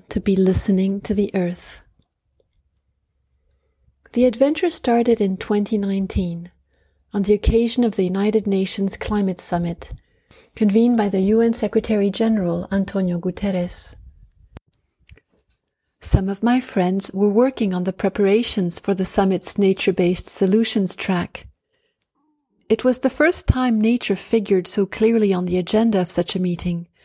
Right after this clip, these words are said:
traditional themes generally focusing on energy, transport, industry, agriculture, finance, and so on.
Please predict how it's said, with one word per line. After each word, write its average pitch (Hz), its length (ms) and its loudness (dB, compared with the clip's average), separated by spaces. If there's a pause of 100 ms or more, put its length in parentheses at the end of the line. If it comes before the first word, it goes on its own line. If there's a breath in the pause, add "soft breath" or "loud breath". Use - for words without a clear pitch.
(300 soft breath)
traditional 202 500 2
themes 202 460 0
generally 185 420 0
focusing 175 640 -2
on 165 240 -4
energy, 202 600 0
transport, 185 800 -2
industry, 226 540 2
agriculture, 202 720 0
finance, 196 600 -2
and 190 140 0
so 226 260 0
on. 170 260 -4